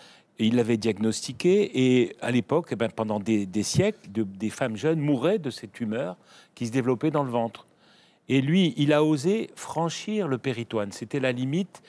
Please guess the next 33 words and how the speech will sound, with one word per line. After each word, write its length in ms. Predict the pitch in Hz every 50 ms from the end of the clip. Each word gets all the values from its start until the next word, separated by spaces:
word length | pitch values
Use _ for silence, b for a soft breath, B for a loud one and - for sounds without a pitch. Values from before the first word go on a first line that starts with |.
| B B B B B -
alors 240 | - 113 127 - -
qu'on 100 | 135 123
lui 140 | 117 113 110
avait 180 | 98 107 117
appris, 320 | 107 98 - - - 185 202
il 100 | 160 123
avait 200 | 104 110 107 104
étudié, 440 | - - 120 110 113 131 123 110 B B B B B B
il 100 | 110 107
était 180 | 120 113 - 131
au 60 | 113
Kentucky, 540 | - - 127 110 104 - 131 117 - 214 214
mais 180 | 196 156 131 117
il 180 | - 127 120
était 180 | 107 - 127 117
d'origine 420 | - 117 107 117 101 117 113 107
écossaise, 540 | 101 92 - 123 - - 196 202 196 165 131
il 100 | 123 117
avait 140 | 107 110 117
étudié 340 | 107 - 123 113 110 120 107
à 40 |
Édimbourg, 520 | 104 98 101 113 107 110 123 151 196 214 208 B B B B B B B _ -
et 100 | 135 135
il 80 | 110 120
y 80 | 123
avait 160 | 120 117 135
le 100 | 117 117
grand 280 | 117 113 127 147 - - -
Hamilton 640 | - 170 170 160 131 110 - - 180 208 214 202
qui 140 | 156 - 127
lui 100 | 120 117
avait 200 | 107 104 107 101
dit, « 220 | 113 160 202 202